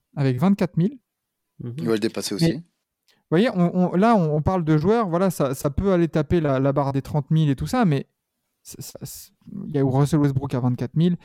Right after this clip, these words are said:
Speaker 1: Chris Paul vingt et un mille, c'est mort, DeRozan vingt et un mille, c'est mort, Curry, ça va jamais les chercher.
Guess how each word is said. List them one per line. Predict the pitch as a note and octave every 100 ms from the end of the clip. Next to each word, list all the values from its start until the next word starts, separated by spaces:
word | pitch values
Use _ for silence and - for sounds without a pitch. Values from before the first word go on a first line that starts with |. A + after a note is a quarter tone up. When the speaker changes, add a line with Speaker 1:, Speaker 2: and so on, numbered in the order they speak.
| _
Speaker 1:
Chris | - D#3+ -
Paul | D#3
vingt | C3+ C3
et |
un | C3+
mille, | C3+
c'est | - B2
mort, | D3 F3 - _ -
DeRozan | C#3+ C#3 C#3+ C#3+
vingt | C3+ C3
et |
un | B2+
mille, | B2
c'est | C3+
mort, | D3+ F3 -
Curry, | - E3 F#3 D3+
ça | B2+
va | B2 B2
jamais | B2+ B2
les | B2+
chercher. | - C3 G3